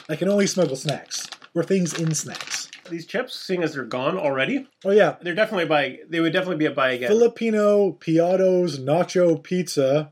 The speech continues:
Speaker 1: 'Cause the thing is, they're very Italianish. They taste Italian.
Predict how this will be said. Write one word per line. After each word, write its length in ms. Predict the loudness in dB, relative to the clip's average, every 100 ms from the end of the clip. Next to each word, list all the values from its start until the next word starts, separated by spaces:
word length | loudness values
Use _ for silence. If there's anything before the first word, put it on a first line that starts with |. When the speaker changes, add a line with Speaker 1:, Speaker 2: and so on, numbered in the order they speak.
| _
Speaker 1:
'Cause 160 | -4 -2
the 60 | -2
thing 180 | 0 2
is, 200 | 2 -2 _
they're 100 | -2
very 200 | 2 4
Italianish. 720 | 4 0 -2 0 2 0 -2 -4
They 80 | -2
taste 280 | 0 -2
Italian. 420 | -4 -2 -2 -2